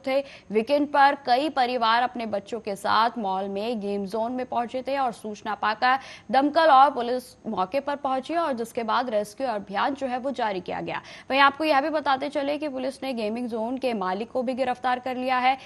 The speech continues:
गेमिंग जोन में अचानक आग लगने से अफरा तफरी का माहौल बन गया था और जिसके बाद पांच किलोमीटर की दूरी तक धुएं का गुब्बार जो है वो देखने को मिला। आग और धुएं के बीच लोगों के फंसे होने की आशंका के चलते सुबह तक राहत कार्य जो है वो चलाया गया।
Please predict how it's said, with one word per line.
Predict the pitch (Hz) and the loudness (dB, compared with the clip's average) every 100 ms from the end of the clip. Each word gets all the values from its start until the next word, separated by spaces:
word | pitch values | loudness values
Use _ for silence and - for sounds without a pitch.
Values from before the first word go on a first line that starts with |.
| - - | -14 0
गेमिंग | 277 311 349 | 4 6 6
जोन | 320 311 330 | 4 2 2
में | 330 | 2
अचानक | 311 254 - 247 262 311 311 | 0 0 -2 -2 0 0 2
आग | 240 240 | 2 2
लगने | 226 226 247 | -2 -6 -6
से | 247 | -4
अफरा | 247 226 226 | -4 -2 -4
तफरी | 240 226 233 226 | -4 -6 -6 -4
का | 226 | -2
माहौल | 190 185 202 285 | 0 0 0 0
बन | 262 285 | 0 -2
गया | 277 277 | -2 -2
था | 254 269 302 - - - | 0 0 0 -4 -4 4
और | 247 | 4
जिसके | 240 - 262 | 4 0 2
बाद | 233 247 277 | 6 6 6
पांच | 277 233 269 - | 4 2 2 0
किलोमीटर | 269 226 226 220 | -6 -6 -6 -6
की | 226 247 | -6 -6
दूरी | 202 196 226 | -6 -6 -8
तक | 247 233 247 254 233 190 | -2 0 2 2 2 0
धुएं | 185 196 269 330 | -4 -2 2 2
का | 226 196 | 0 -4
गुब्बार | 185 185 185 214 277 | -4 -2 4 4 4
जो | 285 | 2
है | 262 | 0
वो | 247 226 | 0 -2
देखने | 214 - 170 | -4 -4 -6
को | 180 | -4
मिला। | 180 - - - - - | -4 -6 -8 -14 -6 6
आग | 226 269 302 | 8 8 8
और | 277 285 269 | 8 8 6
धुएं | 262 269 | 4 4
के | 254 | 2
बीच | 226 240 285 269 302 | 0 0 0 2 4
लोगों | 262 233 226 240 262 | 6 6 2 2 0
के | 277 | -2
फंसे | 269 226 233 269 | -2 -4 -2 -4
होने | 240 240 240 | -4 -4 -4
की | 254 | 0
आशंका | 208 196 - 214 220 254 | 0 0 -4 -8 -4 -4
के | 226 | -4
चलते | 202 202 220 247 254 | -4 -4 -4 -2 -2
सुबह | 254 240 220 220 233 | -2 -6 -4 -2 -2
तक | 240 220 220 | -2 -6 -4
राहत | 202 185 233 254 | -4 -2 -4 -2
कार्य | 214 - 185 185 202 294 | -4 -2 -2 0 0 -2
जो | 262 | -2
है | 240 | -2
वो | 226 208 | -2 -4
चलाया | 202 190 196 254 | -4 -2 0 0
गया। | 277 302 | 0 -2